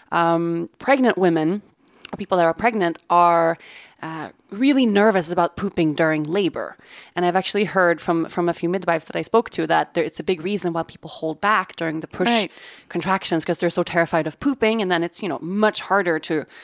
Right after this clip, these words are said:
Speaker 1: birth a child if you're at the same time holding back. Because, of course, when you're pushing for your life, you can't distinguish if you're pushing a little bit of poop <laughs> out or if it's the baby. Like, you can't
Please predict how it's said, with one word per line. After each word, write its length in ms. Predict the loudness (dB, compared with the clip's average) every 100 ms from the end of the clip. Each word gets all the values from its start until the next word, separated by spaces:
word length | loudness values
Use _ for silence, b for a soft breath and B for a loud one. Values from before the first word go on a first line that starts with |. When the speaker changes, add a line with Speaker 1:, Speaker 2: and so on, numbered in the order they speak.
| B B B
Speaker 1:
birth 380 | -6 0 2 2
a 60 | -2
child 480 | -4 -2 2 2 0
if 140 | -4
you're 80 | -4
at 100 | -4
the 60 |
same 240 | -6 -4 -4
time 200 | -4 -8
holding 400 | -4 -2 -2 -2
back. 340 | -2 -4 -10
Because, 240 | -12 -10 -10
of 80 | -4
course, 220 | -2 -2
when 80 | -6
you're 100 | -8
pushing 380 | -4 -2 0 -2
for 140 | -2
your 160 | 0 2
life, 280 | 2 0 -4
you 100 | -6
can't 260 | -2 -2
distinguish 720 | -2 -2 0 2 0 -2 -6 -12 B B B B
if 100 | -10
you're 80 | -4
pushing 380 | 0 0 2
a 40 | 2
little 180 | 2 0
bit 140 | -4
of 100 | -6
poop 340 | 2 4 4 0 -4
<laughs> 120 | -2
out 160 | -2 0
or 40 |
if 140 | -4 -6
it's 160 | -12
the 100 | -6
baby. 340 | 0 0 0 -4
Like, 160 | -8
you 80 | -8
can't 220 | -6 -6